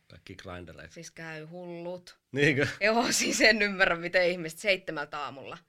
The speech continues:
Speaker 1: Niin, niin. Et sä
Speaker 2: Ei.
Speaker 1: sano, että sä et tee aamua, vaan se sun partneri tekee ne
Speaker 2: Joo,
Speaker 1: aamupuolet?
Speaker 2: joo. Minun yhtiökumppani tekee pääsääntöisesti aamua.
Speaker 1: Niin,
Speaker 2: Hän on
Speaker 1: niin,
Speaker 2: enemmän
Speaker 1: niin.
Speaker 2: aamuihminen.
Speaker 1: Niin,
Speaker 2: Ite
Speaker 1: niin.
Speaker 2: en niinkään.
Speaker 1: No jaa.
Speaker 2: Niin tota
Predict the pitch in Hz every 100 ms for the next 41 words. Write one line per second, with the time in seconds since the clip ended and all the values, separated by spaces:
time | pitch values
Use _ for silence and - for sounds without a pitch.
0 | _ _ _ 113 110 110 110 123 170 170
1 | 214 180 180 170 123 117 127 107 98 101
2 | 104 - _ _ - 101 113 92 90 85
3 | 82 80 85 240 220 196 175 180 196 190
4 | 175 165 - - - 190 185 185 175 151
5 | 147 151 147 147 151 147 139 143 135 135
6 | 139 - 143 135 131 139 - _ - 110
7 | 170 151 156 156 151 151 143 147 151 139
8 | 151 - - 110 110 117 175 - 170 226
9 | - - 226 262 247 - _ _ _ _
10 | - 107 110 101 104 104 98 156 147 147
11 | 143 139